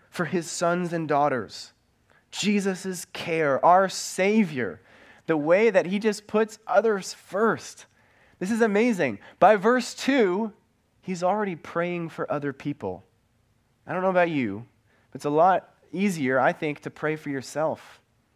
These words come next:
to think of the things that are wrong with your life, the things that you would like God to fix in your relationships and in the way you react to things.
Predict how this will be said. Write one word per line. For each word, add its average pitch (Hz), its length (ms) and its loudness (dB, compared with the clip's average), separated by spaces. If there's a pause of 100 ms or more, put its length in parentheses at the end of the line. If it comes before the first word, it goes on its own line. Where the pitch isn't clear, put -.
(200)
to 143 80 -12
think 156 240 -4
of 131 320 2
the 135 80 -6
things 147 380 -4
that 143 140 4
are 139 80 4
wrong 135 280 2
with 147 140 -4
your 156 160 0
life, 120 500 -2 (360)
the 143 80 -10
things 156 260 -2
that 147 140 -2
you 165 220 0
would 202 140 0
like 156 180 2
God 135 260 2
to 135 60 -12
fix - 560 -6 (300)
in 123 320 -4
your 156 300 2
relationships 143 880 -4
and 104 180 -10 (260)
in 127 80 -8
the 127 80 -2
way 131 140 2
you 180 260 2
react 160 480 2
to 147 80 -8
things. 143 640 -4